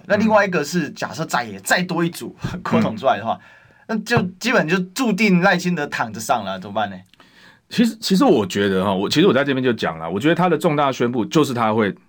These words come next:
Speaker 2: 宣布参选，他一定会宣布参选。
Speaker 1: 嗯。
Speaker 2: 郭董他不可能不宣布参选，为什么？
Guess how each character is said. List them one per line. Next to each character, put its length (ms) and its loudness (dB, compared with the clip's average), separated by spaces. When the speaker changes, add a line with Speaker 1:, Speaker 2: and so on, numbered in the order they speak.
Speaker 2:
宣 160 -2
布 80 -2
参 220 -6
选， 160 -16
他 220 2
一 160 6
定 300 4
会 120 8
宣 220 -2
布 100 -4
参 220 -4
选。 140 -12
Speaker 1:
嗯。 60 -20
Speaker 2:
郭 120 6
董 140 4
他 100 2
不 160 -2
可 120 -4
能 140 -2
不 100 -6
宣 180 -2
布 80 -4
参 220 -8
选， 120 -16
为 100 6
什 100 2
么？ 140 -2